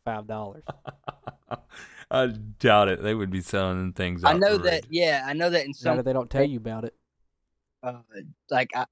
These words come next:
Speaker 3: I've been to a, a ton of Braves games, and I, I usually dip into the gift shop every game that I go.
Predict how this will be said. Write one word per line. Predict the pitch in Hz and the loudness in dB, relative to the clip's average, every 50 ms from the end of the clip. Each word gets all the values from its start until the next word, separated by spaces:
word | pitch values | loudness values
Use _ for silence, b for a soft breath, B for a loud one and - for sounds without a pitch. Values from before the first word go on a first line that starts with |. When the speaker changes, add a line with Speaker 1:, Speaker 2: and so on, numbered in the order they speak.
| _ - | _ 2
Speaker 3:
I've | 139 151 147 135 | 2 2 4 2
been | 151 143 139 131 | 0 0 0 0
to | 123 135 131 120 113 110 | 0 0 0 0 0 -4
a, | 107 - _ _ _ _ _ _ _ _ _ _ _ _ 123 | -8 -12 _ _ _ _ _ _ _ _ _ _ _ _ 0
a | 123 | 0
ton | 120 - - 147 147 143 | 0 0 2 2 4 4
of | 135 120 | 2 2
Braves | 104 127 127 127 127 120 120 - | 2 2 2 2 2 -2 -4 -4
games, | 123 117 117 117 113 120 | -4 -4 -2 -4 -4 -4
and | 120 120 | -2 -2
I, | 127 - - _ _ _ | -2 -4 -4 _ _ _
I | - 113 110 | 2 2 4
usually | 120 120 123 120 120 117 120 113 110 107 104 - _ _ _ _ _ _ - 123 120 | 4 2 2 0 0 0 0 0 0 -2 -4 -8 _ _ _ _ _ _ 0 2 4
dip | 139 139 120 135 | 4 4 4 4
into | 131 127 120 113 | 4 4 4 4
the | 117 117 113 | 4 2 2
gift | 110 107 127 123 113 - | 2 2 0 0 0 2
shop | - 127 120 117 117 113 - - - | 4 4 6 6 4 2 0 -4 -4
every | 123 120 110 117 110 | -4 -2 -2 -4 -2
game | 113 113 113 113 113 | 0 0 0 0 -2
that | 113 110 | 0 0
I | 110 110 | 0 0
go. | 104 113 113 110 110 110 107 | 2 0 2 2 0 -2 -4